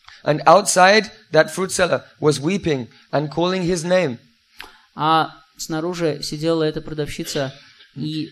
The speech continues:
Speaker 2: плакала и громко кричала его имя.
Speaker 1: So, if someone will weep and call the name of Krishna, then this is his nature.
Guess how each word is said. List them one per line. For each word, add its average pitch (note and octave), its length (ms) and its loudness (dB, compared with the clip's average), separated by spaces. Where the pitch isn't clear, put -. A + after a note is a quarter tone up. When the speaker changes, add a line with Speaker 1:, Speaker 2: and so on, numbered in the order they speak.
Speaker 2:
плакала E3 440 0
и D#3 80 -2
громко D#3 420 -2
кричала D3 460 -6
его C3 200 -6
имя. A#2+ 320 -8
Speaker 1:
So, G3 480 4
if F3+ 140 2
someone G3 380 2
will F#3 160 6
weep G3+ 320 2
and F3 200 4
call F#3 220 4
the F#3 120 2
name F3+ 200 4
of E3+ 140 4
Krishna, A3 440 2
then G3 300 2
this G3+ 180 2
is F#3 120 0
his D#3+ 180 2
nature. E3 420 2